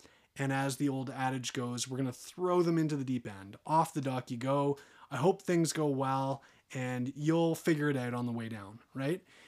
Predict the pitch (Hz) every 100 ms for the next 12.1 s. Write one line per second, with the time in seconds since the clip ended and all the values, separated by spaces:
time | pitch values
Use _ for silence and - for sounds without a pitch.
0 | - - 151 151 151 147 143 - 147 165
1 | 160 165 165 139 143 208 143 143 135 131
2 | 127 131 131 165 - - - - 151 147
3 | 151 147 127 131 127 143 208 294 - -
4 | - _ _ _ _ - - _ _ -
5 | 160 170 170 147 156 147 139 127 135 175
6 | 160 170 170 170 196 240 _ _ _ _
7 | - - _ 135 127 123 120 123 127 -
8 | 156 - 147 139 - 147 143 151 151 -
9 | - 147 147 139 135 131 127 127 120 127
10 | 135 135 139 160 185 180 175 165 180 165
11 | 170 147 147 156 156 147 - 135 147 196